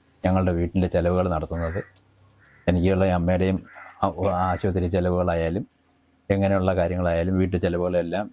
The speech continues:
ഇത് വിറ്റ് കിട്ടുന്ന പൈസ കൊണ്ടാണ്. പിന്നെ തുച്ഛമായ പെൻഷനല്ലേ ഉള്ളൂ, ആ പെൻഷനും എല്ലാം കൂടെ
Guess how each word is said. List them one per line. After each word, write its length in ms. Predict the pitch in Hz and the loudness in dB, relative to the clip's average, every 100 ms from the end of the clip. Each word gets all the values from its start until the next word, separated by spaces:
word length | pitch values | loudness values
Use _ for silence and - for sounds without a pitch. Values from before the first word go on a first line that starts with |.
| 92 | -8
ഇത് 140 | 90 98 - _ - - - | -4 -4 -6 _ -20 -12 -2
വിറ്റ് 220 | 95 - 95 | -2 0 -2
കിട്ടുന്ന 280 | 85 95 92 | 0 0 0
പൈസ 180 | 90 85 95 | 0 0 0
കൊണ്ടാണ്. 320 | 87 85 90 135 | 0 0 -2 -6
പിന്നെ 220 | - 92 98 98 - | -4 0 0 -2 -4
തുച്ഛമായ 400 | 95 104 101 101 92 | -2 0 2 0 0
പെൻഷനല്ലേ 500 | 90 - 98 95 92 | -2 -2 0 2 0
ഉള്ളൂ, 180 | 85 80 - - 87 | -2 -4 -8 -12 -4
ആ 40 | 90 - | -4 -2
പെൻഷനും 400 | 92 87 98 107 - _ - - | -2 0 -2 -2 -6 _ -20 -4
എല്ലാം 160 | 95 95 | 0 0
കൂടെ 120 | 90 | 0